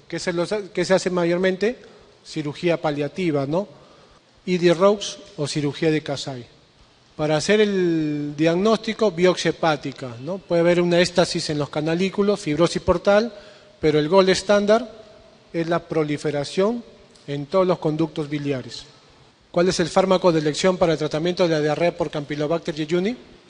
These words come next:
¿Cuál es? Acitromicina. ¿Cuánto es la dosis? Diez miligramos kilo día, ¿no? Diez miligramos kilo día. ¿Cuántos días le vamos a dar? Cinco días. Cinco. Una vez al día por cinco días.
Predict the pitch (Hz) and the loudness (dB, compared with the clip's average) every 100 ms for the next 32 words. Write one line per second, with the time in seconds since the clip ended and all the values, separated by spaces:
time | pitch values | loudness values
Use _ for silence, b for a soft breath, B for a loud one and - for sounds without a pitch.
0 | _ _ _ _ - 143 185 - - - | _ _ _ _ -4 2 2 0 -12 -20
1 | - _ _ _ _ _ 139 135 135 135 | -20 _ _ _ _ _ -8 -8 -6 -8
2 | 127 - 117 117 160 175 165 170 175 220 | -8 -10 -14 -6 -2 0 0 0 -2 -8
3 | - - _ _ _ _ _ - 143 165 | -12 -20 _ _ _ _ _ -16 -2 0
4 | 151 160 147 156 160 156 - 151 139 127 | 0 -4 -2 -2 -2 -4 -4 -4 -4 -6
5 | 123 120 147 208 - 147 139 160 165 160 | -8 -10 -12 -12 -18 -14 -2 0 0 0
6 | 151 143 151 160 165 160 - 151 139 127 | -2 0 2 2 2 -2 -4 -2 -2 -6
7 | 120 117 b b b b _ 185 180 180 | -10 -16 b b b b _ 0 2 0
8 | 190 185 175 185 170 175 214 240 - - | 0 0 0 0 2 4 4 2 -16 -20
9 | - - _ _ - - 165 151 139 143 | -20 -20 _ _ -20 -12 -8 -8 -6 -6
10 | 131 120 117 - - _ _ _ - 147 | -6 -10 -14 -18 -18 _ _ _ -8 -6
11 | 131 139 151 165 160 170 170 170 185 185 | -6 -8 -4 0 0 0 -2 -4 -2 -2
12 | 185 143 - 147 139 127 120 113 - | -4 -10 -10 -8 -4 -2 -4 -8 -14